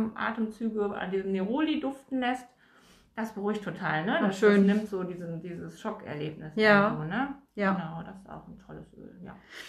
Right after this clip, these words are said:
Speaker 2: Das heißt, auch wenn jemand irgendwie Fragen zu Ölen hat, könnte er sich theoretisch an dich wenden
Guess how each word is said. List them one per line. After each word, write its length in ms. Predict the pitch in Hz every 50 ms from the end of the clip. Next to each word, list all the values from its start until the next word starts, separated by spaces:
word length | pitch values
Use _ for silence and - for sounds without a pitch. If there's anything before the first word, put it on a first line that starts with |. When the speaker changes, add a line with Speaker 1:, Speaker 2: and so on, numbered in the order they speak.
| - -
Speaker 2:
Das 140 | - 196 196
heißt, 200 | 240 233 233 254
auch 100 | 240 -
wenn 140 | 240 214 220
jemand 320 | 233 247 254 254 254 247
irgendwie 240 | 254 233 226 226 220
Fragen 360 | 190 - - 196 226 247 247 240
zu 140 | - 214 180
Ölen 220 | 220 277 330 349
hat, 140 | 330 311 311
könnte 220 | - 269 247 254
er 20 | 233
sich 160 | 233 220 -
theoretisch 400 | - 220 202 208 196 196 196 202
an 140 | 190 170 156
dich 180 | 156 156 -
wenden 680 | 160 143 147 156 156 - 165 151 151 156 160 160 -